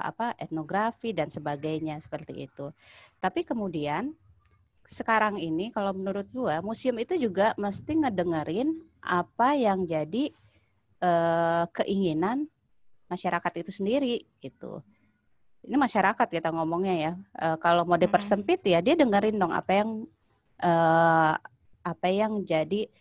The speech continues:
Speaker 1: eh, suara dari pengunjungnya, gitu. Kita sempitin ke pengunjung deh, gitu. Eh, contohnya gini, eh, buat orang yang datang ke Musnasprok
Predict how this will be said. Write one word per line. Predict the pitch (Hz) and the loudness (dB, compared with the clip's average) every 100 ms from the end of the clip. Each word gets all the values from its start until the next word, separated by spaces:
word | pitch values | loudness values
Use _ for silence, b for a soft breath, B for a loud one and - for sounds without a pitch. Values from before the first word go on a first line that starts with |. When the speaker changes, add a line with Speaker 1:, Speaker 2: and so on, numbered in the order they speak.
| _ _ _ - | _ _ _ -4
Speaker 1:
eh, | 165 160 156 160 | -2 0 -2 -4
suara | - 180 160 160 214 - _ - | -4 0 2 4 2 -2 _ -6
dari | 170 160 180 254 262 _ - | 0 0 0 -4 -6 _ -4
pengunjungnya, | 196 190 196 247 220 175 165 | 0 2 2 0 0 0 -2
gitu. | 160 131 - 123 135 _ _ _ _ | -6 -10 -12 -14 -14 _ _ _ _
Kita | - 190 | -6 -4
sempitin | 190 196 180 - 180 175 180 | -4 -6 -4 -2 -2 -4 -6
ke | 180 170 _ | -6 -6 _
pengunjung | 180 175 175 170 170 | -4 -2 -2 -2 -2
deh, | 160 - | -4 -8
gitu. | - - 170 170 _ b b b b b b b - - | -20 -16 -16 -16 _ b b b b b b b -6 2
Eh, | 233 240 240 240 233 | 6 8 6 6 2
contohnya | 233 240 277 320 | 0 2 2 2
gini, | 208 202 208 - _ _ _ _ _ _ _ _ _ _ _ _ - | 0 -2 -4 -10 _ _ _ _ _ _ _ _ _ _ _ _ -2
eh, | 208 202 196 196 196 185 | 2 4 4 4 2 2
buat | 202 196 | 0 2
orang | 208 226 240 | 0 0 -2
yang | 254 | -2
datang | 208 190 226 233 | -2 -2 -4 -6
ke | - 196 185 185 | -4 -2 -2 -2
Musnasprok | 190 185 - 160 - - 165 156 | -4 -6 -4 -6 -6 -4 -4 -4